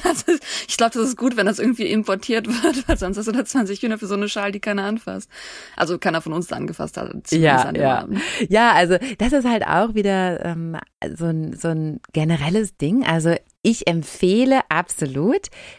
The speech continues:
Speaker 2: wir empfehlen das ja oft, ja, bitte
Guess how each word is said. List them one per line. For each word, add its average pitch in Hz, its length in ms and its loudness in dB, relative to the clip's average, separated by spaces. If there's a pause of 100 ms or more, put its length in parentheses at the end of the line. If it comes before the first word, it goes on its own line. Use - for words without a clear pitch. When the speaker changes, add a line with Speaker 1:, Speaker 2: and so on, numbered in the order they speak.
(140)
Speaker 2:
wir 117 300 2
empfehlen 120 320 2
das 120 160 0
ja 127 240 4
oft, - 180 0
ja, 139 160 4 (400)
bitte 180 400 2